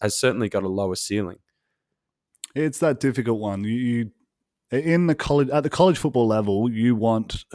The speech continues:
Speaker 2: whoever's gonna win the next game, and it's, it's kind of balancing that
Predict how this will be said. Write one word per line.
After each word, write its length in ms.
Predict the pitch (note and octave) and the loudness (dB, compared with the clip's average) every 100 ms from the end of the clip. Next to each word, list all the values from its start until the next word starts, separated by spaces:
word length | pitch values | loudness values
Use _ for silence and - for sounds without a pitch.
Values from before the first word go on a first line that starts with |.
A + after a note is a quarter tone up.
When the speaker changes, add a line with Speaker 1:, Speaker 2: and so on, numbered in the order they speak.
| - | 0
Speaker 2:
whoever's 360 | A2+ G#2+ G#2+ | 0 2 -2
gonna 240 | - G#2+ G2+ | -2 -2 0
win 560 | G2 G2+ G2+ G2+ F#2 | 0 0 0 -2 -4
the 80 | G2+ | -4
next 300 | G2 F2+ - | -4 -6 -8
game, 400 | G2 F#2+ F2+ F2+ | -6 -4 -4 -6
and 160 | F#2+ G2 | -6 -6
it's, 160 | - | -6
it's 300 | A#2 G#2+ - | -6 -6 -10
kind 320 | - C#3+ D#3+ C3+ | -2 2 4 4
of 160 | G#2+ - - - - _ - | 0 -8 -20 -20 -20 _ 0
balancing 720 | A2 A#2 A#2+ G#2+ A2 G#2 G2+ | 2 2 0 -2 -4 -4 -2
that 240 | F#2+ F#2+ | -4 -4